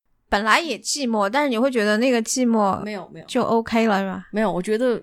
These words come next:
Speaker 2: 就是自从有了书店，我觉得寂寞这个词跟我没有任何的关系。
Speaker 1: 怪不得文艺青年团开个书店。
Speaker 2: <laughs> 是的，是的。
Speaker 1: 也就是说，你接手了三，两三年以后，你忽然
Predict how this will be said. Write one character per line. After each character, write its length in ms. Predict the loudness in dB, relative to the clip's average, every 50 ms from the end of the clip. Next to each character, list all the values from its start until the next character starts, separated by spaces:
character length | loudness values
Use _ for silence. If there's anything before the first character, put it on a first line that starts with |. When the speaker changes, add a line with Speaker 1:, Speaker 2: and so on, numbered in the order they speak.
| -8 _
Speaker 2:
就 100 | -2 0
是 160 | 0 0 0
自 180 | -2 -4 -6 -2
从 160 | 0 0 0
有 80 | 0 0
了 80 | -2
书 220 | -4 -4 -4 -2 -2
店， 140 | -2 -4
我 120 | -4 -8 -10
觉 140 | -12 -10 -10
得 100 | -10 -6
寂 220 | -6 -2 0 0
寞 160 | 2 2 0 -2
这 140 | -4 -6
个 80 | -8 -6
词 240 | -6 -6 -6 -8 -8
跟 180 | -6 -4 -4
我 140 | -2 -4 -6
没 140 | -6 -6 -6
有 100 | -6 -6
任 220 | -4 -2 -2 -2 -4
何 180 | -6 -12 -14 -14
的 100 | -14 -12
关 280 | -8 -6 -6 -6 -6
系。 280 | -6 -6 -6 -6 -6 -8 _ _ _ _ _ -20 _ _ _ -20 -20 -20 -20 -8
Speaker 1:
怪 160 | -4 -2 -2 -2
不 100 | -4 -4
得 260 | -4 -4 -4 -4 -4
文 200 | -2 -2 0 0
艺 80 | 0 0
青 160 | -2 -2 -2
年 160 | -2 -2 -2
团 220 | -2 -4 -4 -4 -4
开 160 | -4 -4 -4
个 80 | -4
书 200 | -4 -4 -6 -6
店。 160 | -4 -2 0 0 0 0 -2 -4 0 0 0 2 2 0 -2 0 0 -2 -2 -2 -2
Speaker 2:
<laughs> 880 | -2 -2 -2 -2 -6 -8 -8 -8 _ _ -10 -10 -10 _ -20 -20 -20
是 180 | -14 -10 -8 -8
的， 200 | -8 -8 -10 -12 -12 -12
是 160 | -10 -10 -10
的。 100 | -10 -12 _ _ _ _ _ _ _ _
Speaker 1:
也 100 | -8 -6
就 140 | -4 -2 0
是 80 | 2
说， 140 | 2 2 2
你 160 | 0 0 -2
接 260 | -2 0 2 2 2
手 200 | 2 2 0 -2
了 140 | 0 -2 -4
三， 360 | -4 -2 0 0 0 0 0
两 180 | -2 -4 -4 -4
三 220 | -2 0 0 2
年 200 | 2 2 2 0
以 60 | 0 -2
后， 240 | -2 -2 -2 -2
你 100 | -2 -2
忽 200 | -4 -2 -2 0
然 400 | 2 2 2 0 -2 -4 -6 -10